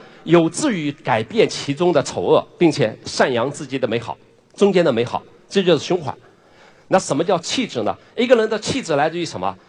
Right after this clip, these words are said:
来自于你的智慧、知识、经验、才能、交往的全部的集合，慢慢慢慢转化成你内在的气质的一部分。所以我常常开玩笑说，我跟黄晓明说，我说：“黄晓明啊，你比我长得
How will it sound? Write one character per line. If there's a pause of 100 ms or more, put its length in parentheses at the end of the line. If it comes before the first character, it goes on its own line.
(120)
来
自
于
你
的
智
慧、
知
识、
经
验、
才
能、 (320)
交 (200)
往 (440)
的
全
部
的
集
合， (300)
慢
慢
慢
慢 (760)
转
化
成 (140)
你 (180)
内
在
的
气
质
的
一
部
分。 (200)
所
以
我
常
常
开
玩
笑
说， (120)
我
跟
黄
晓
明
说，
我
说
：“黄
晓
明
啊， (120)
你
比
我
长
得